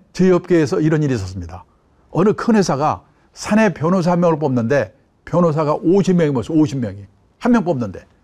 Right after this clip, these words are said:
넘쳐. 결국 그중에서 네 명을 최종 면접에 올렸는데, 스카이 법대 나온 애들 세 명, 기타 대학 한 명. 결국 기타 대학을 뽑았어요. 왜?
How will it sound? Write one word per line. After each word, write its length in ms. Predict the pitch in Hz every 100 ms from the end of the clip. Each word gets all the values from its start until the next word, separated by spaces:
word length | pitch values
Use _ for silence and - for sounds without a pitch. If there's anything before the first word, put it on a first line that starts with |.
| _ _ _ -
넘쳐. 420 | 220 240 - - _ _ _ _ _ _ _ _ _ _ _ _ _ _ _ _ _ _ _ _ _ _ _ _ _ _ _ _ _ -
결국 260 | 247 240
그중에서 500 | - 240 226 208 135
네 200 | 156 226
명을 400 | 214 208 196 180
최종 320 | - 247 226 208
면접에 240 | 190 180
올렸는데, 600 | 170 156 147 131 214 - _ _ _ _ _
스카이 360 | - - 233 190
법대 280 | 202 208
나온 240 | 196 190 185
애들 240 | 175 175
세 180 | - 165
명, 180 | 123 - - _
기타 260 | - 214 208
대학 140 | 190
한 100 | 160
명. 160 | 131 92 _ _ _ _ _ _ _
결국 240 | 175 160
기타 280 | - - 147
대학을 240 | 143 113 107
뽑았어요. 400 | 95 80 - - _ _ 156
왜? 280 | 160 104